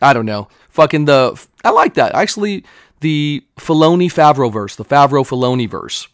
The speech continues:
I think, I think it flows. Anyways, they're going to do a bunch of different shows, and they're all gonna kinda intertwine with each other, which is really cool because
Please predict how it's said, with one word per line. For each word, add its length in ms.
I 80
think, 320
I 80
think 200
it 100
flows. 400
Anyways, 500
they're 240
going 200
to 80
do 120
a 60
bunch 180
of 60
different 300
shows, 240
and 100
they're 120
all 180
gonna 200
kinda 320
intertwine 540
with 140
each 160
other, 120
which 200
is 100
really 220
cool 260
because 400